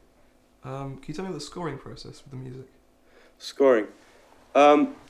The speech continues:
Speaker 2: it's, it was a b-, I love that process, actually. It was a fantastic process, um, trying to score the film. Um, a lot of it actually was soundtrack, uh, that I used, and I,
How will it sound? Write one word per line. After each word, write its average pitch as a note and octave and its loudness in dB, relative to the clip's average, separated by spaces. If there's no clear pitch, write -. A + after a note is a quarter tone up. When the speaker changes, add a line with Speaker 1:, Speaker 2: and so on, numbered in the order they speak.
Speaker 2:
it's, C#3+ 0
it E3 0
was D3+ 0
a C#3+ -6
b-, C3+ -14
I D3 6
love D#3+ 6
that D3 4
process, - -4
actually. F2+ -8
It A#2 -6
was A2 -4
a G#2+ -10
fantastic A#2+ -4
process, F#2+ -8
um, G2 -4
trying G#2+ -4
to G2 -2
score G2+ -4
the F2+ -4
film. F#2+ -8
Um, G2 -4
a A#2+ -2
lot F3 10
of F3 4
it - 4
actually C3 2
was A2+ 0
soundtrack, A#2 0
uh, G2 0
that G2+ -2
I G2 0
used, G2+ -6
and G#2+ -4
I, G#2 -2